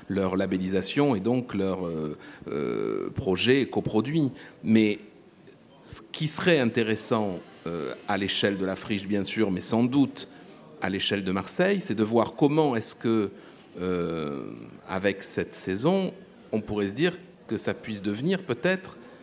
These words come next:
un vrai axe d'une politique culturelle dans cette ville. C'est-à-dire, c'est comment, euh, en deux mille vingt et un, en deux mille vingt-deux, on pourrait, euh, saisir, euh, eh bien oui, le, l'opportunité,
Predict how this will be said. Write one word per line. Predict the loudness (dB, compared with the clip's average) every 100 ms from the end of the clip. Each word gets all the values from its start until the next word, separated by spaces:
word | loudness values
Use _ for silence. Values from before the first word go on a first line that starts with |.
| -20 -4
un | 0
vrai | 0 0 0 2
axe | 0 -2 -6
d'une | -4
politique | -2 -4 -6 -10
culturelle | -8 -10 -6 -6 -6
dans | -6
cette | -8 -10
ville. | -10 -8
C'est-à-dire, | -4 -2
c'est | -2 -4
comment, | 4 8 10 8 4 0 -8 -20 -20 -10
euh, | -2 0 0 -2 -10 -2
en | 4 4
deux | 6
mille | 4 4
vingt | 2 -2 2
et | 4
un, | 4 2 0 4
en | 6
deux | 6
mille | 4 4
vingt-deux, | 4 4 6 4 4 -4 -18 -20 -8 2
on | 2
pourrait, | 4 2 4 6 6
euh, | 2 0
saisir, | -4 -2 2 2 0 0 4 4 2
euh, | -2 -4 -10 -20 -18 -10
eh | -6
bien | 0 2
oui, | 2 2 0
le, | 0 -2
l'opportunité, | -2 0 -2 -4 0 2 2 4 4 2